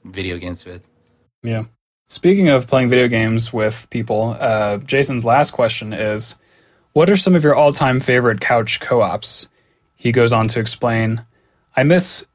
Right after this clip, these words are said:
Speaker 2: two-player games, like, proper two-player games, and they seem to be becoming less and less common with multiplayer,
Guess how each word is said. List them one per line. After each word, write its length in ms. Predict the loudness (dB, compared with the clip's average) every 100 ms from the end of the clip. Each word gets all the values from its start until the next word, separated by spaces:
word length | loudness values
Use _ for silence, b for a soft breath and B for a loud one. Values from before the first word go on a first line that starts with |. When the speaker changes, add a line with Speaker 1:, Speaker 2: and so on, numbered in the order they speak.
| _
Speaker 2:
two-player 540 | 0 0 2 2 2
games, 540 | 2 0 0 -2 -4 -2
like, 180 | -2 0
proper 340 | 0 0 -2
two-player 460 | -4 -6 -2 -2 -2
games, 480 | -4 -4 -6 -8 b b b _ _ _
and 140 | 0
they 100 | 0
seem 180 | 2 2
to 80 | 2
be 80 | 0
becoming 320 | 2 2 4
less 260 | 2 2
and 80 | 0
less 220 | 0 -2
common 380 | -2 -2 0 2
with 180 | 0 0
multiplayer, 760 | 0 2 0 0 2 2 0